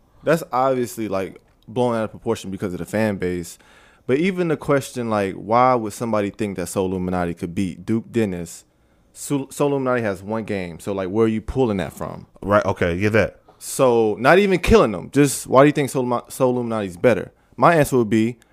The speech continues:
Speaker 1: I would just have to be honest. Like, even if he's playing Flight, like, for instance, 'cause we're not talking about, like,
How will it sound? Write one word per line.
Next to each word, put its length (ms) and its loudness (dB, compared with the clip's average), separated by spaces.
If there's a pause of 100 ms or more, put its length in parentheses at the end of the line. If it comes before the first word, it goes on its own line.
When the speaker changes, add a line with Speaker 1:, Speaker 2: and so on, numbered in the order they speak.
(120)
Speaker 1:
I 140 4
would 140 6
just 100 -2
have 100 0
to 60 -12
be 160 -6
honest. 440 -2
Like, 120 -4
even 200 -4
if 80 -8
he's 100 -18
playing 220 -8
Flight, 440 -4 (480)
like, 220 -10 (360)
for 160 -6
instance, 540 -6
'cause 160 -4
we're 140 0
not 120 2
talking 300 0
about, 260 -4
like, 340 -8